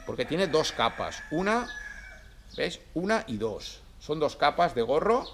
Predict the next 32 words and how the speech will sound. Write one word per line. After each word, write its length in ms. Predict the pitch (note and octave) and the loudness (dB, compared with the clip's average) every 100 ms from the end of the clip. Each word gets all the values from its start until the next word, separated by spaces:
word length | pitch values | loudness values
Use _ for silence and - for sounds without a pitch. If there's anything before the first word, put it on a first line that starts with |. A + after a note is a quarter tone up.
| - - - - | -16 -20 -14 -8
y 60 | |
es 80 | C3 | -6
un 100 | D3+ | 4
gorro 300 | D#3+ G3 - | 4 4 0
que 100 | B2+ | 0
abriga 520 | G#2+ C3+ F#3+ A#3 - | 0 0 4 4 4
bastante, 720 | B2 - - C#3 C3 G2 F#2 G2 | -2 -6 -4 -2 0 -2 -4 -2
¿vale? 360 | A2 E3+ B3+ C#4 - - | 2 2 0 -2 -10 -2
De 100 | B2 | 2
la 100 | A2+ | 4
marca 480 | C#3 F#3+ G3 A3 - - - - - - - - - - - - - - - - | 2 2 2 2 -2 -18 -20 -20 -20 -20 -20 -20 -20 -20 -20 -20 -20 -20 -8 6
Asics. 680 | F#3+ - C3+ F#2 - - - - - - - | 6 6 2 -2 -4 -10 -10 -14 -20 -20 -6
Queda 180 | D3+ D#3 | 4 6
muy 280 | D3+ D#3 D3 | 6 2 2
ceñido 800 | - C3+ C#3+ G#3+ A#3 C4 C4+ - - - - - | 0 -2 0 6 8 8 4 -4 -16 -18 -14 -4
y 100 | C4+ | -2
es 100 | - | 0
un 140 | E3+ | 2
gorro 260 | E3+ G#3 D#3+ | 4 4 4
que 80 | C#3+ | 4
cuando 220 | C3+ E3 | 4 6
hace 180 | F#3 F3+ | 4 0
frío 480 | E3+ G3+ A#3 B3 - | 0 6 6 6 -2
me 200 | C#3 B2+ | 0 2
lo 160 | A#2 B2+ | 2 4
pongo, 380 | B2+ G#2+ F2 | 2 2 -2
¿vale? 380 | F#2+ C#3+ G3+ B3 - - B2+ | 0 2 2 0 -8 -12 -6
Y 360 | B2 A#2 - - - - | -2 -2 -4 -18 -20 -16
es 160 | - D#3+ | -8 -4
un 100 | D3+ | 4
gorro 400 | D#3+ F#3+ G#3 - - - - - - - - D3 | 6 6 4 0 -10 -16 -16 -16 -16 -18 -14 -2
bueno. 320 | C3 D3+ A2+ | 4 4 2